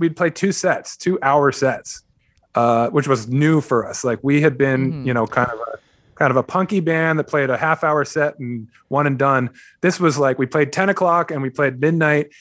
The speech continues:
Speaker 1: and we only had, like, eight songs. So we had to jam, and we had to do covers, and we had to kind of figure out how to be a, a, a party band, really.
Speaker 2: Mm-hmm.
Speaker 1: So it became, like, how are we gonna entertain these people all night? And so we were,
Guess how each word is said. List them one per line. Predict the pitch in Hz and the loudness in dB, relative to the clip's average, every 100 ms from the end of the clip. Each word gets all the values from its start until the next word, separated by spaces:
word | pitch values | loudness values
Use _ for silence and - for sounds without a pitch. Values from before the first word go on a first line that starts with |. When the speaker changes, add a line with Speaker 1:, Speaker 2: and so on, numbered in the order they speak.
| _ - | _ -2
Speaker 1:
and | 156 | 0
we | 190 | 2
only | 269 247 | 2 0
had, | 139 175 170 | 2 2 2
like, | 135 131 | 0 0
eight | 147 139 | -2 -2
songs. | - 156 143 123 135 - | 0 0 0 -2 -6 -8
So | - 165 143 143 - - | -4 0 2 0 -4 -4
we | 160 156 | 0 2
had | 170 151 | 2 -2
to | |
jam, | 123 151 175 185 185 | -4 0 2 2 0
and | 143 | -2
we | 139 | -4
had | 135 | -4
to | 127 | -6
do | 127 | -6
covers, | 127 165 165 170 165 160 - - - - _ | -2 0 2 2 2 0 -6 -18 -20 -20 _
and | 143 139 | -2 0
we | 139 | 0
had | 127 135 127 | 2 0 0
to | - 131 131 127 123 | -2 2 2 0 -2
kind | 165 160 | -2 0
of | 139 | -2
figure | - 175 180 165 | -2 -2 0 0
out | 160 147 | 0 -2
how | 135 160 | 0 0
to | 160 | 0
be | 139 147 147 147 156 _ _ - | -2 0 2 0 -2 _ _ -10
a, | 127 - - | -10 -10 -4
a, | 135 127 127 - _ _ _ - | 0 2 0 -4 _ _ _ -14
a | |
party | - - 165 233 | -6 0 2 0
band, | 127 104 107 - | -2 -8 -10 -4
really. | 143 135 117 | 0 2 2
Speaker 2:
Mm-hmm. | 113 190 170 139 127 - - | 0 -2 -4 -8 -12 -16 -10
Speaker 1:
So | - 160 | -2 0
it | 147 - | 0 -2
became, | 185 - 175 175 | -2 0 0 2
like, | 156 147 | 0 0
how | 180 190 | 0 2
are | 208 | 2
we | 175 | 0
gonna | 170 156 | -2 -2
entertain | 170 180 - 190 262 | -2 -2 -2 -2 0
these | 202 - | 0 -2
people | 143 135 139 135 143 | -4 -2 -2 0 0
all | 131 | 0
night? | 131 123 131 160 _ - _ | 0 0 -2 -4 _ -20 _
And | 143 143 | -2 0
so | - 151 | 0 0
we | 143 | 0
were, | 143 | -2